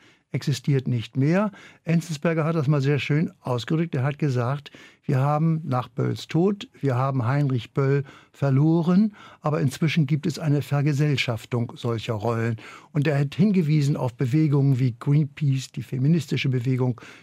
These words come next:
die Öko-Bewegung und dergleichen mehr, Amnesty International natürlich auch. Ich glaube, dass das richtig ist und dass das zusammenhängt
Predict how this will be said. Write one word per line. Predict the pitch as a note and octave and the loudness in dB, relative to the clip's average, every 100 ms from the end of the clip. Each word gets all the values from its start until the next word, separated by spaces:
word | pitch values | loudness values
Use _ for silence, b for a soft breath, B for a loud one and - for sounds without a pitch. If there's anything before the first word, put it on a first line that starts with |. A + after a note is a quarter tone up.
| B - | B -20
die | - | -2
Öko-Bewegung | F#3 - D3 B2+ - C3+ A#2+ C3+ B2 B2+ | 0 2 0 -2 -2 -2 0 0 0 -2
und | F3 C3 | -2 -2
dergleichen | B2 A#2 A#2 A2+ A#2 | -2 -2 -2 -2 -4
mehr, | A2+ C#3 E3 - D3+ | 0 0 0 -4 -2
Amnesty | C#3 B2 - | 0 0 -2
International | C3 A2+ A#2+ D#3 F3 C#3+ | -4 -2 0 0 0 0
natürlich | C#3 B2+ C#3 C3+ B2+ | 0 -2 -2 -2 -2
auch. | B2 B2+ - B B B - | -2 -4 -6 B B B -6
Ich | C#3+ | 0
glaube, | F#3 G3 F3 | 2 2 0
dass | D#3+ | -2
das | - D3 F#3 | -2 -2 0
richtig | F#3 - A#2+ B2+ | -2 -2 -6 -6
ist | A#2+ - | -10 -8
und | C3+ B2+ | -6 -4
dass | B2 | -4
das | B2 - | -6 -4
zusammenhängt | C3 A2+ C3 F3 F3 G#3 A3+ | -4 0 0 2 2 2 2